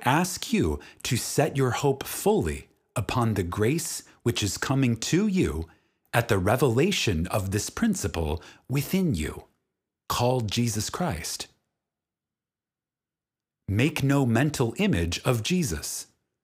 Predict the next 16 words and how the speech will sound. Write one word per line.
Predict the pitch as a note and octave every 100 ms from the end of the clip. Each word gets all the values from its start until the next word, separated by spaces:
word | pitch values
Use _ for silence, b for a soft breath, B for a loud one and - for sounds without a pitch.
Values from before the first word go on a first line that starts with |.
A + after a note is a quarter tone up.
| _ -
for | - E2
he | F#2+
is | A2+
a | F#2+
pattern, | - F#3+ - C#2 C#2+ _ _ _ _ _
housed | - A#2 D3 E3 C#3+ -
in | A2 G#2+
every | B2 D3 D#3+ F3+
man, | D3+ B2+ C#2+ - _ _ _ _ _ _
which | - A#2 -
erupts | G#2 G#2+ G3+ - - - - _ -
in | B2
the | G2+
fullness | - C3+ C3 B2+ B2 - - B -
of | G2 -
time. | F#2+ F2 D#2